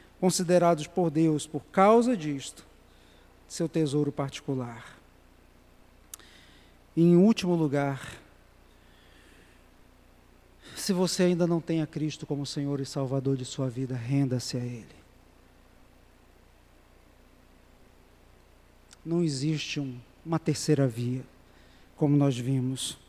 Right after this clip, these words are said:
Devemos estar com o nosso coração totalmente dele, servindo a Ele, amando de todo o coração e alinhando os nossos pensamentos e atos à sua soberana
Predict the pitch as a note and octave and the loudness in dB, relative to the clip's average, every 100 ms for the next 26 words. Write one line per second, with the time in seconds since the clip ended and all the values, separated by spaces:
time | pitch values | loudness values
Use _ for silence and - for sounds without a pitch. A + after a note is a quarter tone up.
0 | _ _ _ _ - - - - - - | _ _ _ _ -20 -20 -20 -20 -20 -20
1 | _ D3+ E3 F3+ F3+ - - F3 F3 E3+ | _ -2 4 4 4 0 -4 -4 -2 -4
2 | - - D#3+ D#3 E3+ D#3+ E3+ E3+ D#3+ E3 | -4 -4 -4 -2 -4 -2 0 2 2 2
3 | - B2+ C3 C#3+ C3+ A#2+ G#2+ - - - | 0 -8 -4 -4 -4 -6 -12 -20 -20 -20
4 | - - - E3+ D#3+ B2+ D#3 F3 D#3 D#3 | -14 -8 0 0 0 -2 0 0 2 0
5 | C3+ C#3+ C#3+ B2+ A#2 - - - E3 D#3+ | 0 0 0 -2 -8 -16 -20 -2 2 4
6 | D#3+ F#3+ G3 E3 C3+ C3 B2 C#3+ - D#3 | 4 6 4 2 -2 -6 -8 -10 -4 -4
7 | C#3+ - C3+ B2+ A#2+ - C3+ B2+ A#2+ - | -4 -6 -6 -6 -8 -8 -6 -6 -10 -14
8 | - - - - _ - _ _ _ _ | -20 -20 -20 -20 _ -20 _ _ _ _
9 | _ _ D3 D#3+ D#3+ D#3+ E3 F3+ G#3+ G#3 | _ _ 2 4 4 4 2 2 2 -2
10 | F#3 F#3 F#3 E3+ - F3 F3+ E3 E3+ - | -4 -4 -4 -6 -8 -6 -6 -4 -6 -6
11 | C3+ D3 C#3+ C#3+ - C3+ - - - _ | -8 -6 -4 -6 -10 -18 -16 -16 -20 _
12 | _ _ _ _ _ _ _ - _ _ | _ _ _ _ _ _ _ -20 _ _
13 | D3 - - D3 C3+ - C#3 C#3 C#3 C3 | -10 -10 -8 -8 -6 -8 -4 -4 -4 -6
14 | B2+ | -8